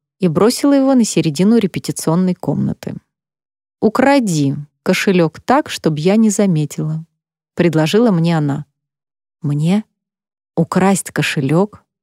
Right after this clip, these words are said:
Да никогда в жизни!», подумала я, но осеклась.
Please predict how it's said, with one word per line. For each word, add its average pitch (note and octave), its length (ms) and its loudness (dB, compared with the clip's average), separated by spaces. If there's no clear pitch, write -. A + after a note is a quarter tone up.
Да C#3+ 200 0
никогда G3 540 2
в F#3 80 0
жизни!», F3 680 2
подумала E3+ 440 2
я, G#3 300 2
но G#3+ 180 4
осеклась. D#3+ 640 0